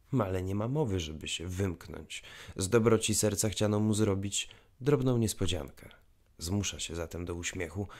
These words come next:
złorzecząc w duchu. Tym bardziej, że jak ocenia, wykonują tę nową sonatę niezbyt dobrze. A kiedy po dobrym kwadransie dobiega końca ostatnia część Perpetuum mobile,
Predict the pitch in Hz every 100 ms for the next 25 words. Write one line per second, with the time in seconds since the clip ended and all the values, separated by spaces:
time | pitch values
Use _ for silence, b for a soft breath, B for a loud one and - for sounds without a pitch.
0 | B B - 90 92 101 104 95 92 92
1 | 80 80 87 - - - - b b -
2 | 151 120 90 78 78 87 123 107 92 101
3 | 98 95 110 101 90 101 117 131 139 143
4 | 127 107 110 135 127 98 107 104 101 147
5 | 143 104 90 90 90 90 - 76 - B
6 | B B B 107 - 135 131 - 120 107
7 | 82 B - 90 135 147 135 - 95 92
8 | 95 120 117 87 87 90 87 - 107 113
9 | 87 - - - - 101 - 80 - 87
10 | 76 - - 82 - 80 - 87 90 90
11 | 90 98 117